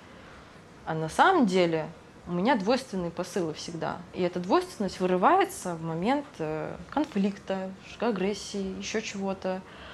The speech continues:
Оно всегда вырывается, оно всегда находит, э, какое-то выражение. А дальше все люди определяют, что с этим каждый в отдельности делает. Это часть нормы общественной становится, это вот у нас семья такая, мы так живём, это вот то, или сё, и пятое, десятое.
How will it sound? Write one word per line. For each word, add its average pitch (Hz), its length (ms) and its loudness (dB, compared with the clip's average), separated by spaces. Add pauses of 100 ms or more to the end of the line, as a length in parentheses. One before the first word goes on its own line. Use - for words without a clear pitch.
(100)
Оно 269 120 4
всегда 330 220 4
вырывается, 208 460 4
оно 202 80 0
всегда 233 160 2
находит, 233 340 2 (420)
э, 156 280 0
какое-то - 300 -4
выражение. 285 600 2 (680)
А 170 120 2
дальше 269 400 4
все 262 220 -2
люди 233 220 0
определяют, 202 840 4
что - 200 -6
с - 100 -10
этим 180 560 -6
каждый 185 340 0
в 175 40 -2
отдельности 175 400 -2
делает. 151 360 -6
Это - 120 -12
часть - 260 -6
нормы 269 400 2
общественной 254 440 -4
становится, 202 520 -6
это 170 140 -8
вот 160 220 -8
у - 40 -2
нас 165 160 -4
семья 233 300 0
такая, 277 380 2
мы 240 120 0
так 226 200 -4
живём, 202 420 -4
это - 160 -12
вот 156 140 -10
то, 285 240 0
или 185 180 -2
сё, 254 180 -4
и 254 40 0
пятое, 196 320 -4
десятое. 202 540 -4